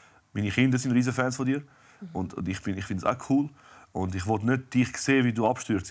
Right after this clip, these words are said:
Speaker 1: so. Oder mit deiner Gesundheit bergab geht oder du in Drogen umsteigst.» Und ich hätte, ich hab gesagt, «Schau,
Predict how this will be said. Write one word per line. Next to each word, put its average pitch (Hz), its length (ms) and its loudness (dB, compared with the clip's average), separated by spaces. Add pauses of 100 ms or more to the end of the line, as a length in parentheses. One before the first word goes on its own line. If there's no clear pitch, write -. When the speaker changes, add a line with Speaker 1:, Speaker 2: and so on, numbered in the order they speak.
Speaker 1:
so. 90 260 -8 (460)
Oder 101 200 2
mit 107 180 -2
deiner 104 100 -2
Gesundheit 117 420 -2
bergab 113 380 0
geht 101 160 0
oder 98 120 -6
du 104 180 -2
in 98 80 -2
Drogen 110 280 -2
umsteigst.» 113 420 -6 (440)
Und 95 180 -2
ich 98 80 -2 (320)
hätte, 101 260 -4
ich 98 60 -4
hab 107 100 0
gesagt, 123 260 0
«Schau, 123 120 -4